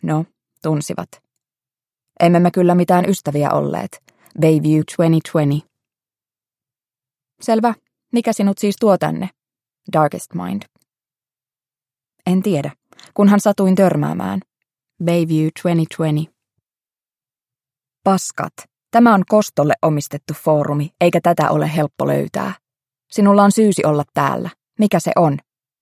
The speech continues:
Vai pitäisikö sanoa, kuka? Darkest Mind. Kuka? Joku teki jotakin kamalaa. Se teko tuhosi elämäni ja monen muun ihmisen elämän,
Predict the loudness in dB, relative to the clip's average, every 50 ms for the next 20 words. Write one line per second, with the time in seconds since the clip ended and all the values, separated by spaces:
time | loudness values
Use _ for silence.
0 | _ _ _ -2 -2 -2 -2 -4 -2 -2 -2 -2 -4 -6 -6 -6 -6 -4 -4 -2
1 | -2 -2 -4 -8 -10 _ _ _ _ _ _ _ _ _ -2 -2 -2 -2 -8 -10
2 | -10 _ _ _ _ _ _ _ _ _ _ _ _ _ _ _ _ _ _ _
3 | -2 0 0 0 0 -4 -10 -6 -4 -2 -2 -2 -2 -4 -8 -10 -14 _ _ _
4 | _ _ _ _ _ _ _ _ _ _ _ _ _ _ _ _ _ _ _ _
5 | _ _ _ _ _ _ _ _ _ _ _ _ _ _ -4 -4 -2 -2 -6 -6
6 | -6 _ _ _ _ _ _ _ _ _ _ _ _ _ _ -4 -4 -4 -4 -6
7 | -8 -6 -6 -8 -8 -6 -4 -2 -2 -2 -2 -4 -6 -6 -6 -6 -4 -2 -2 -2
8 | -2 -4 -6 -8 -10 -12 -14 -16 _ -20 -20 -20 -4 -4 -2 0 0 0 0 0
9 | -2 0 0 -2 -2 -2 -2 -2 0 2 2 2 2 2 2 2 2 2 2 4
10 | 4 4 4 2 2 2 2 2 0 0 -2 -2 -2 -4 -4 -4 -4 -4 -4 -4
11 | -4 -4 -4 -4 -6 -6 -8